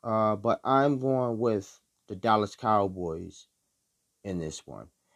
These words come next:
And the bye week teams are the Green Bay Packers and the Pittsburgh Steelers.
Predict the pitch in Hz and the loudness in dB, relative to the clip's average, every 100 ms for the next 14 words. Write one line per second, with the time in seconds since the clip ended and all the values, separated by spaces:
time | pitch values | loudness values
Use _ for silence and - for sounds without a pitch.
0 | _ - 127 120 113 101 151 170 170 - | _ -8 -2 0 0 6 8 8 4 -6
1 | 151 147 139 120 107 95 120 117 104 104 | -8 -6 -4 -2 -2 -4 -4 -4 -4 -4
2 | 98 139 127 135 127 - 104 87 - 98 | -2 2 2 2 -8 -6 -8 -8 -6 -8
3 | - 95 92 - - 85 | -8 -8 -8 -10 -10 -10